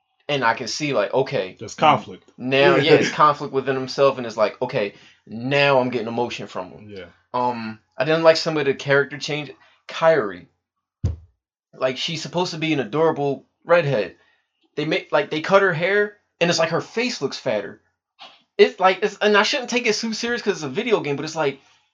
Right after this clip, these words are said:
Speaker 1: I, it's something I can't unsee now. It's like I see her with this short red hair, and it's just like her face is, it's like her face looks fat. I'm like, "Why, why does your face look so fat?"
Speaker 2: I was more
Speaker 1: And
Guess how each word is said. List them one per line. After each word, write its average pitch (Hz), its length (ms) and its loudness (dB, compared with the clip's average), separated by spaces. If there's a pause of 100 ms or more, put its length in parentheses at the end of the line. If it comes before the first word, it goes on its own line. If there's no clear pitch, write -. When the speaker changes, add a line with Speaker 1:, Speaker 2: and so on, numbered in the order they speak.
(440)
Speaker 1:
I, 185 160 4 (360)
it's 175 160 -4
something 233 300 -2
I 165 60 2
can't - 300 0
unsee 190 500 0
now. 131 120 0
It's 127 100 -2
like 135 100 0
I - 80 6
see 220 300 -2
her 208 220 2 (180)
with 143 160 -10
this 127 120 -6
short 190 340 0
red 170 220 4
hair, 143 460 -2 (240)
and 135 80 -6
it's 139 120 -4
just 127 140 -8
like 123 120 -2
her 127 120 -6
face 160 340 -6
is, 117 200 -14
it's 143 180 -4
like 151 120 -6
her 143 100 -8
face 277 300 -4
looks - 140 -10
fat. - 320 -6
I'm 247 100 -10
like, 294 160 -6
"Why, 330 200 -6 (540)
why 427 160 -10
does 403 140 -4
your 170 100 -4
face 427 340 -2
look 175 140 -6
so 139 140 -6
fat?" - 420 -8 (200)
Speaker 2:
I 135 120 4
was 127 180 4
more 117 280 -2
Speaker 1:
And 117 80 -12